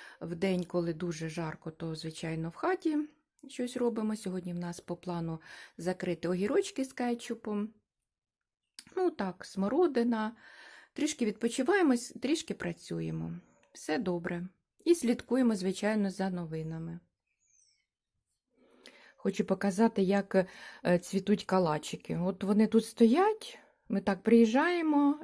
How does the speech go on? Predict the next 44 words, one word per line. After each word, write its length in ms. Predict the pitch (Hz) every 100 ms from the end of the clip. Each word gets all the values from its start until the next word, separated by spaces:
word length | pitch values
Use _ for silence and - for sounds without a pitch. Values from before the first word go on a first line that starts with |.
| -
і, 560 | 196 196 190 190 185 185 - - - - 190
е, 180 | 180 165 -
потім 320 | - 190 190 190
від'їжджаємо, 960 | 185 160 165 - 311 302 262 254 240
там, 240 | 240 180 175
знаєте, 440 | 185 190 180 170
заливаємо 840 | 156 190 180 180 262 294 254 226
їх, 360 | 220 202 214 -
не 160 | 202 196
дуже 280 | 190 175 170
так 180 | 165
доглядаємо, 800 | 156 180 180 180 226 269 262 240 -
але 240 | 160 156
вони 240 | 160 165
цвітуть 640 | 180 - 349 359 381 392 196
і 40 |
цвітуть, 540 | - 170 175 180 180
цвітуть 480 | - 262 269 311 302
і 60 | 185
цвітуть. 600 | - 175 180 190 185 185
От 80 | 190
бачите, 480 | 226 233 190 185 180 - - - - - _ -
а 120 | 247
там 260 | 247 370 359
себе 280 | 302 269
в 140 | 254 -
Києві 420 | 254 247 226 220
я 320 | 190 196 208
їх 200 | 190 180
і 60 | 180
підживляю, 1000 | 190 165 170 175 151 151 180 170 170 175
і 60 | 180
поливаю, 800 | 180 180 190 156 165 185 185 175
і 60 |
хожу 420 | 175 170 170 190 202
кругом 400 | 170 175 175 180
них, 140 | 190
танцюю, 760 | - 185 185 220 277 262 226 208
<laughs> 40 |
а 100 | -
вони 340 | 202 185 233 269
чомусь 520 | - 185 208 190 -
не 160 | 190
цвітуть. 760 | 165 - 165 - - 156 -